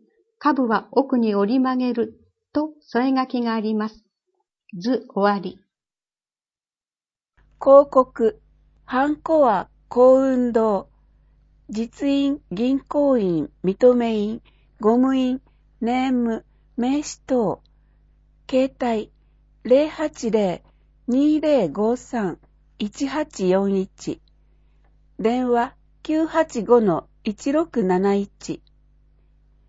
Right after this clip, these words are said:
Speaker 1: 募集。自衛官募集。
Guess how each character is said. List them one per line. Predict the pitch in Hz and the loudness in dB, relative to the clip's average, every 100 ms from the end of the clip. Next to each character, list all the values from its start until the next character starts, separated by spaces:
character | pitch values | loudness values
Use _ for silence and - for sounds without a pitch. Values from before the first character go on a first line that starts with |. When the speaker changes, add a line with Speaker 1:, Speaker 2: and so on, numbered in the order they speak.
| _ _ _ _ _ _ - | _ _ _ _ _ _ -2
Speaker 1:
募 | 220 | -2
集。 | 226 269 269 - - _ _ - - | -2 -4 -4 -4 -10 _ _ -20 -12
自 | 165 254 | -4 2
衛 | 330 330 | 2 2
官 | 320 214 196 | 0 -6 -6
募 | 175 190 | -4 -6
集。 | - 202 185 | -4 -4 -4